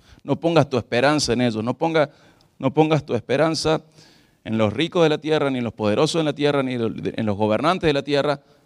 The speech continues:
ni en los mortales, en ningún tipo de mortal. Y él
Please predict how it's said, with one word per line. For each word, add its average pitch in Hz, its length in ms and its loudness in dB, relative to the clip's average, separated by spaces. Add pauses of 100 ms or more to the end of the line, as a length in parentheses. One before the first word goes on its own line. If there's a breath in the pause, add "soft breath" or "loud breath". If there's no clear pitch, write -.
ni - 100 -8
en 151 80 -2
los 156 100 0
mortales, 170 720 -2
en 123 80 -4
ningún 180 260 0
tipo - 220 -2
de 175 60 0
mortal. 147 500 -2 (1160 loud breath)
Y 127 120 0
él 160 320 4